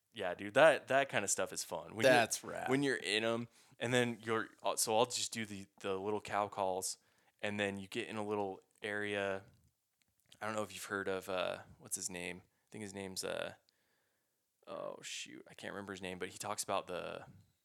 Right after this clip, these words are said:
Speaker 1: I think his Roe, R O E.
Speaker 2: Oh, yeah.
Speaker 1: Um, Roe Hunting Resources. That's, I think that's his YouTube channel.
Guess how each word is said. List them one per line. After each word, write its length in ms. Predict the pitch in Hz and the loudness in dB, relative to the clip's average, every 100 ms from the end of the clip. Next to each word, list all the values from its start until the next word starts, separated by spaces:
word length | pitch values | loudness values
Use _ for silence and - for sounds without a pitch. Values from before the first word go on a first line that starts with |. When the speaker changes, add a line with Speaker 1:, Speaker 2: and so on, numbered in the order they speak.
| _ - | _ -14
Speaker 1:
I 40 | |
think 140 | 139 | -12
his 160 | 127 - _ _ - | -6 -8 _ _ -14
Roe, 400 | 92 92 107 131 - _ | -6 -2 -2 -4 -16 _
R 220 | - 104 | -6 -4
O 120 | 110 104 | -4 -6
E. 260 | 101 123 _ _ _ | -12 -14 _ _ _
Speaker 2:
Oh, 200 | 156 170 | -2 0
yeah. 200 | 104 113 95 _ - | -2 -6 -8 _ -6
Speaker 1:
Um, 480 | 107 101 95 92 - | -2 -2 -4 -8 -12
Roe 240 | 98 98 | -6 -6
Hunting 360 | 104 110 110 98 | -4 -8 -8 -8
Resources. 800 | 92 98 127 117 131 139 - - _ _ 110 | -8 -8 -6 -6 -6 -6 -6 -8 _ _ -10
That's, 160 | 98 | -8
I 40 | - | -8
think 140 | - 120 | -10 -8
that's 140 | 101 87 | -8 -8
his 40 | 90 | -10
YouTube 260 | 90 - | -12 -14
channel. 340 | - - - | -10 -10 -12